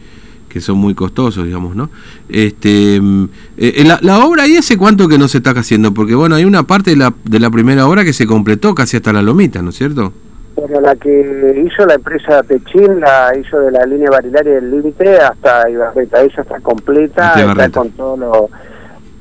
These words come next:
Speaker 2: con las estaciones, creo que son quince estaciones y están
Speaker 1: Mm.
Speaker 2: todas con aire por dentro, están, eh, la co-, la controlan cada tres meses, vienen a hacer un control de toda esa,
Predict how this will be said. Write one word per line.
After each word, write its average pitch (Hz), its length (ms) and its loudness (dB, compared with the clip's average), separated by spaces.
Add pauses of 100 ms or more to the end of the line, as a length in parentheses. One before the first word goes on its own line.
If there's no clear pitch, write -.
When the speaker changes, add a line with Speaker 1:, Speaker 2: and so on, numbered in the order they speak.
(100)
Speaker 2:
con 131 160 0
las 117 140 0
estaciones, 147 640 0
creo 139 220 0
que 120 120 -10
son 120 220 -8
quince 131 300 -2
estaciones 147 680 -2
y - 40 -4
están 123 240 -4
Speaker 1:
Mm. - 40 -8
Speaker 2:
todas 135 280 2
con 113 420 -4 (160)
aire 143 380 -2
por 117 200 -4
dentro, 135 420 2
están, 123 340 -4 (300)
eh, 120 360 -2 (180)
la 113 140 -2
co-, 117 420 2
la 117 140 0
controlan 131 540 0
cada 117 260 -4
tres 123 240 -2
meses, 139 440 2
vienen 127 300 -2
a 107 180 0 (440)
hacer - 200 -6
un 123 80 -4
control 120 460 -2
de 113 140 -6
toda 120 260 2
esa, 98 380 -4